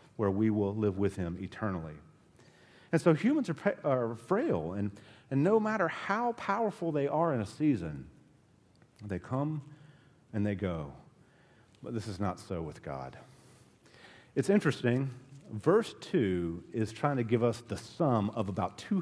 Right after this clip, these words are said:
hundred years' worth of history. Persian Empire lasted roughly two hundred years. Verse three introduces a new character into the scene, though it is a character that we've seen before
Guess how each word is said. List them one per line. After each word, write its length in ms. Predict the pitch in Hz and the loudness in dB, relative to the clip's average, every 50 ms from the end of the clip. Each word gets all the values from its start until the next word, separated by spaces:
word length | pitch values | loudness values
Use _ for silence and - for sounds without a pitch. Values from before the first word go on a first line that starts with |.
| - - | 0 0
hundred 300 | 180 170 135 127 117 107 | -2 0 0 0 0 0
years' 460 | 117 120 104 92 85 82 78 - - | 2 2 2 2 0 -2 -4 -6 -4
worth 200 | 107 101 92 - | -2 -2 -2 -2
of 80 | - - | -6 -6
history. 460 | - 101 90 - - - 76 71 69 - - - - - _ _ _ - - _ _ _ _ _ _ _ - - - - - _ _ _ _ _ _ - | -4 -4 -4 -4 -8 -12 -12 -12 -12 -16 -20 -20 -20 -20 _ _ _ -20 -20 _ _ _ _ _ _ _ -20 -20 -20 -20 -20 _ _ _ _ _ _ 2
Persian 640 | - 165 180 202 202 175 208 202 196 202 196 175 - - - | 6 8 10 10 8 8 4 4 4 4 2 -2 -4 -2 4
Empire 460 | 156 160 165 - 160 160 156 151 143 131 | 4 4 6 8 8 8 10 10 8 8
lasted 600 | 127 143 143 147 147 139 131 - - 147 123 117 | 8 8 8 8 8 8 6 2 0 0 0 6
roughly 460 | 120 127 123 113 - - 127 120 113 | 8 8 8 8 6 2 2 2 2
two 240 | - - - 175 107 | 0 0 0 0 2
hundred 280 | - 117 101 92 85 | 2 0 -2 -2 -2
years. 320 | 92 92 82 78 76 71 - | -2 -2 -2 -2 -6 -10 -2
Verse 260 | - 151 202 208 - | 4 6 6 6 4
three 300 | - - 330 302 254 185 | 0 0 2 4 4 4
introduces 560 | - 143 147 135 120 127 135 117 143 135 113 | 4 4 4 4 6 4 2 2 2 -2 0
a 40 | 120 | 2
new 140 | 110 120 120 | 2 2 2
character 420 | 107 - 175 208 214 - - 127 | 2 2 2 2 2 2 2 0
into 180 | 107 101 - 110 | 0 0 0 -4
the 80 | 95 92 | -6 -4
scene, 300 | - 113 113 120 135 135 | 0 2 2 2 4 6
though 400 | 170 233 196 139 131 143 160 - - - - - - - - - - | 8 10 12 12 12 10 8 4 0 -14 -16 -18 -20 -20 -12 0 2
it 120 | 165 170 | 4 6
is 200 | 165 156 180 170 | 8 8 8 6
a 60 | 180 | 4
character 760 | - - - 135 120 113 107 - - 117 113 113 107 - - - - - - - _ - | 0 4 6 8 8 8 6 6 4 4 4 4 2 0 -10 -18 -20 -20 -20 -16 _ -4
that 140 | 107 104 | -4 -2
we've 200 | 110 104 101 95 | 0 -2 -2 -2
seen 280 | - - 190 240 349 302 | -2 -2 0 0 2 0
before 500 | - - - - - 135 - - - | 0 -4 -6 -8 -10 -10 -10 -12 -14